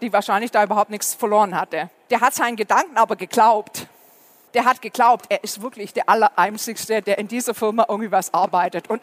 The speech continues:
alle wollen nur von ihm etwas. Ja, glauben wir nicht, was wir denken.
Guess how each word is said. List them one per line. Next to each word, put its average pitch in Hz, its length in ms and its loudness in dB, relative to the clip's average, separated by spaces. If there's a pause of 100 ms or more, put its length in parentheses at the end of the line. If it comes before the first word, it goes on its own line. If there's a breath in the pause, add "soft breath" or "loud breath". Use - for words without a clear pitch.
alle 330 300 2
wollen 254 380 2
nur 254 180 -2
von 214 240 0
ihm 226 240 -4
etwas. - 600 -4 (200 loud breath)
Ja, 240 160 4 (200)
glauben 254 280 4
wir 240 120 -2
nicht, 240 200 -8
was 214 220 -4
wir 220 80 -4
denken. 196 460 -10